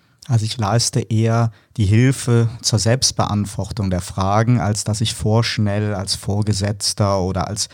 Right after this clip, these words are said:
der erfahrenere Mensch versuche, die Antwort selber zu geben auf die Frage meiner Mitarbeiter.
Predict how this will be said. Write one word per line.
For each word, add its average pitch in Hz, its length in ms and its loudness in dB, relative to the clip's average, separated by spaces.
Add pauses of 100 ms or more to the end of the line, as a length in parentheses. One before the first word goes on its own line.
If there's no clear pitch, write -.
(320)
der 104 120 -2
erfahrenere 107 680 2
Mensch 101 500 0 (260)
versuche, 110 800 0 (640)
die 117 400 2 (240)
Antwort 123 500 2
selber 101 380 0
zu 101 180 -2
geben 92 360 -4
auf - 200 -8
die 95 80 -8
Frage 87 420 -6
meiner 90 220 0
Mitarbeiter. - 640 -6